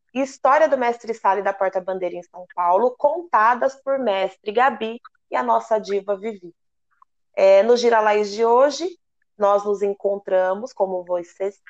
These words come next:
vocês sabem, todas as quintas-feiras às dezoito horas na Rádio Sampa, pra girar em torno de assuntos radiantes e que fortemente vai desbravar aí os corações de vocês com tanta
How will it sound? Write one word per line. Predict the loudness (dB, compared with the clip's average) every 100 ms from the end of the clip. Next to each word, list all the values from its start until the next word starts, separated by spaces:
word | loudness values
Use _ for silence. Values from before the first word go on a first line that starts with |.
| -4
vocês | -4 -4 -6 0
sabem, | 2 2 2 -2 -4 _ _ _ _
todas | 0 2 0
as | -2
quintas-feiras | -4 -8 -8 -2 0 0 0
às | -2
dezoito | -4 -6 -6 -4
horas | 0 0 0 -4
na | -6
Rádio | -6 -8 -12
Sampa, | -10 -4 -4 -4 -10 -12 _ _ _
pra | 0 0
girar | 2 2 2 2
em | 0
torno | -2 -2
de | -2 -4
assuntos | -2 -4 -2 -2 -8
radiantes | -4 -4 -4 0 2 2 2 0 -4 -10 -10 _ _ -16
e | -14 -8
que | -6 -4 -2 -4 -6 _ _ _ _ _
fortemente | -2 2 2 0 -4 -6 -4 -4 -4 -6 -10 -10 -12 -12 _ _
vai | 0 0
desbravar | 0 -6 -2 2 2 2 2 2 4 2
aí | 0 0
os | -2 -2
corações | -2 -2 -4 -6 -4 -2 -4
de | -6
vocês | -10 -6 -4 -2 -4 -8
com | -12 -2
tanta | -2 -2 -4 -2 -2